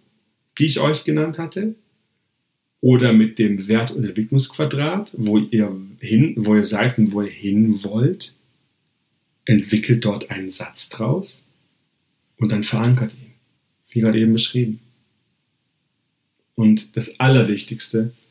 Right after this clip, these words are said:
seid mit euch geduldig. Seid geduldig mit der Veränderung, seid geduldig. Diese Glaubenssätze sind der absolute, das absolute Betriebssystem von euch, diese zu verändern. Aber es lohnt sich.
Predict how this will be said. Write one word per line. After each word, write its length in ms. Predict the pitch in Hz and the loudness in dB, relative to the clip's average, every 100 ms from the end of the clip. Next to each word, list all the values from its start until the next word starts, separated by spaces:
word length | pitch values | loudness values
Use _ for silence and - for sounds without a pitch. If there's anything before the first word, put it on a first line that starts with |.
| _ _ _ _ _ _ _ _ _ _ _ | _ _ _ _ _ _ _ _ _ _ _
seid 320 | - 113 113 | -4 0 4
mit 120 | 131 107 | 4 2
euch 240 | 107 - | 0 -4
geduldig. 580 | 110 101 101 127 - - _ _ _ _ _ _ _ _ - | -6 -6 -10 -12 -20 -20 _ _ _ _ _ _ _ _ -10
Seid 340 | - 131 139 - | -2 2 2 2
geduldig 680 | 107 107 110 113 110 - - - | 0 2 4 2 -2 -8 -8 -2
mit 180 | 110 | 0
der 80 | 113 | 0
Veränderung, 800 | - 113 107 107 110 110 110 110 | -2 0 2 2 0 -2 -2 -4
seid 340 | - 127 - 123 | -6 0 0 0
geduldig. 640 | 113 107 101 104 104 - | -2 0 0 0 -4 -4
Diese 240 | 117 113 110 | 0 0 0
Glaubenssätze 1120 | 104 101 117 123 113 - 107 107 - 104 - _ _ _ _ _ _ _ _ | 0 2 2 4 0 -2 -4 -4 -4 -6 -8 _ _ _ _ _ _ _ _
sind 240 | - 107 | -4 0
der 220 | 110 107 - | 0 -2 -8
absolute, 920 | - 127 - 110 110 110 110 107 104 - _ _ _ _ _ _ _ _ _ _ _ - | -8 -6 -2 2 4 4 4 2 0 -10 _ _ _ _ _ _ _ _ _ _ _ -12
das 120 | 120 | -6
absolute 340 | 117 113 107 | -2 2 2
Betriebssystem 580 | 107 113 107 - - 104 | 2 -2 -2 -4 -4 -4
von 200 | - 104 | -6 -12
euch, 280 | 101 123 - | -12 -18 0
diese 240 | 120 107 | 2 2
zu 160 | 107 110 | 0 -6
verändern. 500 | - - 101 104 - _ _ _ _ _ _ | -6 -10 -12 -16 -20 _ _ _ _ _ _
Aber 200 | 110 110 | 2 2
es 180 | 107 127 | 2 -2
lohnt 260 | 113 110 | -6 -6
sich. 300 | - 127 - | -10 -12 -16